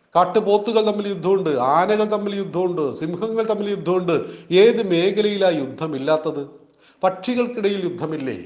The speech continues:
പക്ഷികൾക്കിടയിൽ യുദ്ധമുണ്ട്. കാരണം ജീവനുള്ള സകലതിലും നമുക്ക് യുദ്ധത്തെ കാണാം. ഇനി സഞ്ചരിക്കുവാൻ കഴിയാത്ത വൃക്ഷങ്ങൾക്കിടയിൽ യുദ്ധമുണ്ടോ? ഉണ്ടല്ലോ.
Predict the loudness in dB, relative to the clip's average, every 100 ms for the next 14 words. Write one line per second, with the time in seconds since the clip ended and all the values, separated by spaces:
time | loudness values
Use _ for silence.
0 | -18 _ _ -14 -4 -2 -2 -2 -2 -2
1 | 0 0 2 0 0 -8 -18 -20 _ _
2 | _ _ _ _ 2 4 4 0 -4 -10
3 | -20 _ _ _ _ _ _ _ -6 -2
4 | -2 0 0 0 -2 -4 -2 0 2 0
5 | 0 -2 -2 -2 -2 -6 -6 -6 -6 -4
6 | -2 0 0 0 -4 -8 -4 0 2 0
7 | -4 -10 -18 -20 _ _ _ _ _ _
8 | _ _ _ _ _ _ _ _ _ _
9 | _ _ _ _ _ -2 2 2 2 0
10 | -2 -4 -4 0 2 2 0 2 2 0
11 | 0 -2 -2 -6 -4 -2 0 -2 0 0
12 | 0 -4 -2 -4 -2 -4 -6 -10 -2 0
13 | 0 -4 -6